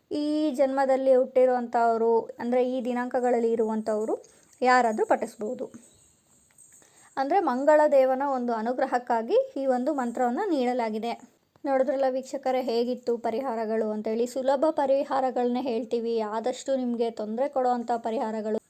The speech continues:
ಹೆಚ್ಚು ಖರ್ಚು ಮಾಡುವಂತಹ ಪರಿಹಾರಗಳೇನಿರಲ್ಲ. ಸುಲಭ ರೀತಿಯಾಗಿ ನಿಮ್ಮ ಮನೆಯಲ್ಲೇ ಕುಳಿತು ಮಾಡುವಂತಹದ್ದು.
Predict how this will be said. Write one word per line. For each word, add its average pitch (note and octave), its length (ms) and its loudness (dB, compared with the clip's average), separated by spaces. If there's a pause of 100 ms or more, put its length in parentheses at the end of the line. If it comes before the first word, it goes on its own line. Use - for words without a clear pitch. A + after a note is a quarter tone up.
ಹೆಚ್ಚು D#4+ 480 2
ಖರ್ಚು F4 300 0
ಮಾಡುವಂತಹ D4+ 480 0
ಪರಿಹಾರಗಳೇನಿರಲ್ಲ. A#3+ 1080 0 (580)
ಸುಲಭ B3+ 360 0
ರೀತಿಯಾಗಿ C#4+ 600 -2
ನಿಮ್ಮ A3 280 -2
ಮನೆಯಲ್ಲೇ C4+ 540 0
ಕುಳಿತು C#4 380 0
ಮಾಡುವಂತಹದ್ದು. B3+ 920 0